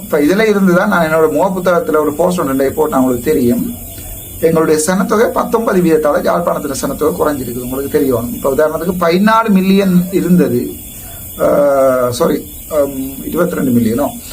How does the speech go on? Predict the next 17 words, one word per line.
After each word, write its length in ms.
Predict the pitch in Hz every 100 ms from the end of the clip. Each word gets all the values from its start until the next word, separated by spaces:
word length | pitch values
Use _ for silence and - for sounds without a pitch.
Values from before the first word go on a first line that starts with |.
| - -
பதினாலு 480 | 170 185 214 220 214
மில்லியன், 400 | 180 180 156 123
ரெண்டு 240 | 151 160
கோடி 200 | 170 180
இருபது 220 | 160 156 156
லட்சம் 260 | 151 147
சனம், 480 | 135 143 - - -
பதினாலு 420 | 156 185 196 190
மில்லியன் 320 | 170 170 175
இருந்த 240 | 156 151 151
எங்களுடைய 360 | 147 143 139
இலங்கை 260 | 139 170 180
சனத்தொகை 460 | 175 147 143 127 127
ரெண்டாயிரத்தி, 640 | - - 160 156 151 -
அதாவது 420 | 156 151 151 143
எண்பத்தோராம் 440 | 156 175 151 120
ஆண்டு, 400 | 120 113 - -